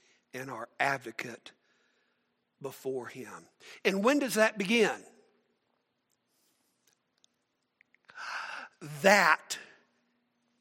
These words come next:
day described in Acts one.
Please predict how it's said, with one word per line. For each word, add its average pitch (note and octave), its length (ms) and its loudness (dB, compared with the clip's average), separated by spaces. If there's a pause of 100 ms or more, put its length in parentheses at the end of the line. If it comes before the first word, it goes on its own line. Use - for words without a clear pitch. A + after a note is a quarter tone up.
(220)
day E3 680 2 (720)
described - 880 -2 (640)
in A2+ 160 -10
Acts A#2 300 -14
one. - 360 -18